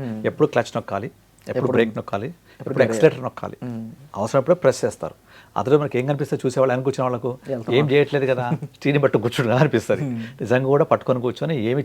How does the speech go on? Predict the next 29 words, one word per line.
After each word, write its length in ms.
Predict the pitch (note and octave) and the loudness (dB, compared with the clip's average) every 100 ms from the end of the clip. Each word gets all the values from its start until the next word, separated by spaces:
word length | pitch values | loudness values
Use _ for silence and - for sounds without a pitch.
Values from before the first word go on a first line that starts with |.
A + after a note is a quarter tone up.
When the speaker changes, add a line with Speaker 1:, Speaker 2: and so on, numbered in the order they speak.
| - | 2
Speaker 2:
చేయకూడదు. 440 | G#2+ A2+ A2+ F#2 - _ - - | 2 4 2 0 -4 _ -20 -4
ఎప్పుడు 340 | G#2 G#2+ - E3 | -2 0 2 4
చేయాలో 260 | D3+ D#3+ - - | 4 2 4 2
అప్పుడు 240 | D3 D#3 | 4 4
చేయాలి, 280 | G#2+ F#2+ D#2 | 2 -4 -8
Speaker 1:
Wonderful. 260 | - A#2+ B2+ | -4 2 4
Speaker 2:
ఏది 120 | D3+ | 4
ఎప్పుడు 200 | G#2+ C#3+ | 4 2
అప్లై 220 | - B2 | 2 0
చేయాలో 160 | B2 E3 | 0 -2
అప్పుడు 200 | - A2+ | -2 -4
అప్లై 200 | - G#2+ | -2 -2
చేయాలి. 300 | F2+ E2+ - - - - | -4 -10 -14 -20 -8 2
అలా 140 | B2 | 4
అప్లై 220 | A#2 E3 | 4 4
చేయలేకపోతే 800 | C#3+ A#2 A2+ G#2 - F2+ G#2 A#2 - - _ | 4 4 2 -4 -8 -6 -4 -4 -8 -20 _
కోవిడ్ 240 | B2 D3 C#3+ | 4 4 4
టైంలో 340 | D3 C#3 C#3 | 0 2 0
అందరూ 240 | B2 C3 | 2 2
భయపడి 280 | B2+ B2+ C#3 | 4 4 4
డబ్బులు 260 | A#2 A#2 B2 | 2 2 0
తీసేస్తే 420 | B2 A2+ G#2+ G2 | 0 -4 -4 -2
లాస్, 500 | F#2 C3+ - - - _ _ - _ _ - - | 0 0 -2 -12 -18 _ _ -20 _ _ -20 -6
అలా 180 | A#2 C#3 | 4 6
డౌన్ 220 | D#3 D#3 | 8 6
అయినప్పుడు 260 | D3+ D3+ D3+ | 4 -2 0
పెట్టకపోతే 580 | B2+ B2 B2 A#2+ D3+ F#3+ - _ _ _ - | 2 2 2 2 2 0 -6 _ _ _ 2
ప్రాఫిట్ 260 | C#3+ C#3+ C3+ - _ - | 2 2 -6 -16 _ 0
చేయలేరు. 480 | C3+ A2 F#2 - _ | 2 2 -2 -10 _